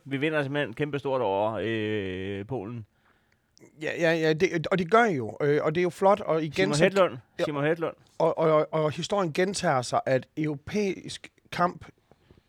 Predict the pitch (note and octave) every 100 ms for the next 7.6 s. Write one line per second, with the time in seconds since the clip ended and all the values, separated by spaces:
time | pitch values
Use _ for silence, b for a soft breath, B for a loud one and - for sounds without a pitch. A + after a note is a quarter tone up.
0 | _ - E3+ E3 D3+ D#3+ - D#3+ A3 A3
1 | G3 D#3+ D#3+ E3 E3+ D#3 - F3+ D#3+ C3+
2 | G2+ A#2+ B2 C3 B2 A#2+ A#2+ B2+ - C#3
3 | C3 - C#3+ C#3 A#2+ C3 - - C3+ G2+
4 | G2+ G#2 G#2+ A#2 b b b b D#3+ F3+
5 | - C#3 D3+ C#3+ D#3+ C#3+ D3+ D3 C3 B2+
6 | B2 A#2+ A2+ A2+ B1 - - - - G3+
7 | C3 - D#3+ A2+ -